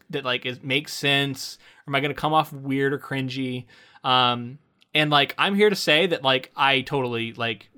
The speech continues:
I did that, and I, I, I wrote something incredibly cringy, but, like, I'm still glad I did it. You know, I'm still helping the podcast out. I'm sure they're still happy to get the five star, um, and it still does help. So, like,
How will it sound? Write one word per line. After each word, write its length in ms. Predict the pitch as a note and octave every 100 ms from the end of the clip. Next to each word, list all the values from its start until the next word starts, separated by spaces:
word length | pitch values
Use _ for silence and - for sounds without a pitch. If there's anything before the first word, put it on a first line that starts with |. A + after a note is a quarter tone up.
| F#3
I 120 | C#3
did 320 | B2+ - C3 C3
that, 320 | D#3 F#3+ F#3
and 100 | A#2
I, 80 | A#2+
I, 200 | A#2+ B2
I 80 | A#2+
wrote 260 | C3+ D3
something 220 | D3 C#3
incredibly 400 | C3 A#2+ C3+ C3
cringy, 340 | A#2+ C3+ C#3+ G3
but, 140 | C#3+
like, 320 | B2+ B2 - - _ _ _ _
I'm 120 | A3+
still 160 | - F4+
glad 260 | G#3 F3
I 80 | C#3+
did 220 | B2 A#2
it. 240 | A#2+ A#2+ C3+
You 80 |
know, 80 | C3+
I'm 100 | C3
still 160 | - A3
helping 380 | - F3 E3+ D#3
the 80 |
podcast 480 | C#3 B2+ B2 B2 B2
out. 120 | A#2+
I'm 80 | A#2+
sure 160 | B2+ D#3+
they're 140 | D3+
still 220 | C#3+ D#3+
happy 320 | B2+ B2 A#2 B2+
to 80 |
get 100 | B2+
the 80 | -
five 300 | - A#2 A2+
star, 440 | - A#2+ A#2 A#2 - - - -
um, 280 | B2 A#2 A#2
and 80 |
it 60 | A#2+
still 180 | - D3+
does 240 | C#3 C3
help. 320 | B2+ A#2 A2 -
So, 100 | C3+
like, 280 | B2+ -